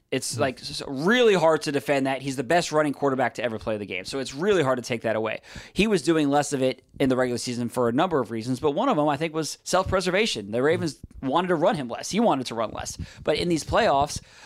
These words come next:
Speaker 1: again, like, going back to v-, the very beginning of the game, it just felt to me like he was so determined. He was willing to tuck it and run and take hits if he needed to, and sometimes I'm like, "Ah, don't take that hit," but, like, he was doing everything he could, and I think that showed how much it meant.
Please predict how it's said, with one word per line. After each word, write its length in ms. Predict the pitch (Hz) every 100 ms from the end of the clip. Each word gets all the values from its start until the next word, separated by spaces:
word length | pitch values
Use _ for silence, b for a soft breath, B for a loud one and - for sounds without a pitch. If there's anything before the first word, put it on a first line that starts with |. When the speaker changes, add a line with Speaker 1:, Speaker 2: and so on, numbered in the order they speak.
| B
Speaker 1:
again, 340 | 135 160 185
like, 140 | 147
going 260 | 127 175 170
back 220 | 151 151
to 100 | -
v-, 140 | 123 135
the 120 | 117
very 420 | 110 143 190 185
beginning 400 | 160 139 160 151
of 80 | 131
the 60 | 113
game, 300 | 127 147 127
it 20 |
just 220 | 110 120
felt 180 | - 139
to 80 | -
me 200 | 120 143
like 160 | 123 110
he 160 | 135
was 180 | 123 113
so 240 | - 135 127
determined. 560 | 104 - 151 131 123 B B B
He 140 | - 196
was 180 | 202
willing 560 | 131 135 185 196 143 151 b b
to 80 | -
tuck 240 | 139 151 156
it 80 |
and 100 | 151
run 320 | 143 185 160 127 -
and 440 | 143 143 143 - -
take 320 | - 156 -
hits 300 | - 147 170
if 80 | -
he 80 | 147
needed 240 | 147 165 151
to, 220 | 165 175
and 160 | 127 113 B B
sometimes 400 | 160 156 147 143
I'm 80 |
like, 160 | 131 139
"Ah, 200 | 190 233 240
don't 160 | 240
take 160 | 202 196
that 140 | 190
hit," 240 | 170 202 127
but, 100 | 123
like, 220 | 135 131 B B
he 160 | 147 214
was 220 | 196 143
doing 260 | 156 147 131
everything 420 | 160 175 175 175
he 140 | 147
could, 240 | 151 139 131
and 80 | 127
I 80 |
think 140 | 131 143
that 120 | 139
showed 220 | - 139
how 80 | 131
much 220 | 127 -
it 80 | -
meant. 220 | 135 139